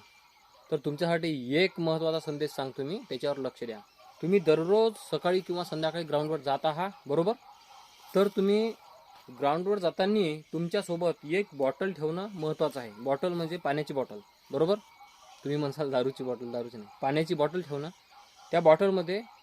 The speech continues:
इलेक्ट्रॉन पावडर, इलेक्ट्रॉन पावडर जर नसेल तुमच्याकडे, तर लिंबू पाणी, बरोबर, त्या बॉटलमध्ये टाकायचं आहे. आणि ते कधी घ्यायचं? जेव्हा तुम्ही ग्राउंड, समजा, रॅपिटेशन मारलं, दोनशे, चारशे, आठशे किंवा हजारचं रॅपिटेशन मारलं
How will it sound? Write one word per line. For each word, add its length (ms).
इलेक्ट्रॉन 400
पावडर, 400
इलेक्ट्रॉन 340
पावडर 260
जर 160
नसेल 360
तुमच्याकडे, 400
तर 200
लिंबू 340
पाणी, 220
बरोबर, 260
त्या 120
बॉटलमध्ये 480
टाकायचं 340
आहे. 120
आणि 240
ते 120
कधी 180
घ्यायचं? 300
जेव्हा 300
तुम्ही 260
ग्राउंड, 560
समजा, 260
रॅपिटेशन 480
मारलं, 380
दोनशे, 420
चारशे, 360
आठशे 360
किंवा 260
हजारचं 360
रॅपिटेशन 420
मारलं 400